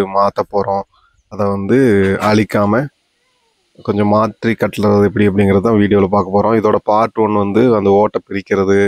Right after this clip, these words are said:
இதெல்லாம் வந்து கொஞ்சம் இன்னொரு வீடியோல போய் இருபது நிமிஷம் வீடியோ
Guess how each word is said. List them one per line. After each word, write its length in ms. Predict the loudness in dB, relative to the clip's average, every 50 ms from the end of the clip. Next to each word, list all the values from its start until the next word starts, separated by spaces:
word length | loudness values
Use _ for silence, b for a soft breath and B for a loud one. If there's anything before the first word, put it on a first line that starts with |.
| -2 _ _ _ _ _ _ _ _ _ _ _ -10
இதெல்லாம் 360 | -6 -4 -2 0 0 0 0
வந்து 200 | -2 0 0 0 0 0 0
கொஞ்சம் 400 | -2 0 2 2 2 2 2 0 0 -2 -4 _ b b b b b b b b b -4
இன்னொரு 220 | 0 0 2 2 2
வீடியோல 340 | 2 2 2 4 4 2 2
போய் 180 | 2 2 2 4
இருபது 200 | 2 2 2 0
நிமிஷம் 260 | 0 -2 -2 -2 0
வீடியோ 220 | 2 2 2 2